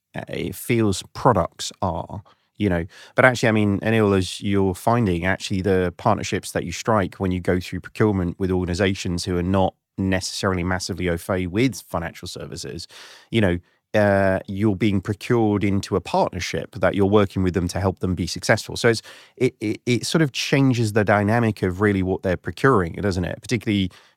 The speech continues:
in large organizations where it's not their, um, you know, their standard thing that they're doing. But it can be massively impactful for them in their value chain, but massively impactful for you as well, which is, um, super exciting.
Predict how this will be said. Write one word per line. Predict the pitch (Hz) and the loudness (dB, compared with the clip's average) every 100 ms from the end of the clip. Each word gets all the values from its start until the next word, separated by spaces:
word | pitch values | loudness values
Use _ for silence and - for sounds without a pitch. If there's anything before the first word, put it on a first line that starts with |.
| _ | _
in | 101 101 | 2 6
large | 107 110 | 6 6
organizations | 95 92 92 95 92 92 | 2 0 0 0 0 -2
where | 98 | 0
it's | 90 - | 0 0
not | 98 92 | -2 0
their, | 98 92 90 90 | 0 2 2 2
um, | 92 90 87 87 98 - | 0 0 0 -4 -8 -8
you | 95 | -4
know, | 107 | -2
their | 95 | -2
standard | - 104 92 82 | -2 -2 -2 -2
thing | - 95 | -2 -2
that | 90 | -2
they're | 92 87 | -4 -2
doing. | 113 95 87 | 0 0 4
But | 117 - - - | 2 2 -14 -8
it | - 147 | -6 4
can | 160 | 4
be | 143 139 135 127 _ | 6 4 4 0 _
massively | 110 131 143 139 - 117 113 | 0 2 2 2 0 2 2
impactful | 104 107 - 95 | 0 -2 -2 -4
for | 101 | 2
them | 104 98 92 90 - | 2 4 0 -4 -4
in | 98 | -2
their | 95 92 | 0 2
value | 107 113 | 2 0
chain, | 90 92 90 87 | -4 -6 -4 -4
but | - | -6
massively | 98 95 - 98 92 | -6 -6 -6 -4 -2
impactful | 92 95 - 90 | -2 -4 -6 -10
for | - | -4
you | 101 95 | -2 -2
as | 82 | -2
well, | 98 87 85 | -2 -2 -4
which | - 101 | -6 -4
is, | 90 - 101 | -4 -2 0
um, | 92 92 92 | 0 0 -4
super | - - 143 82 | -4 -2 -2 -4
exciting. | - 87 - | -6 -8 -10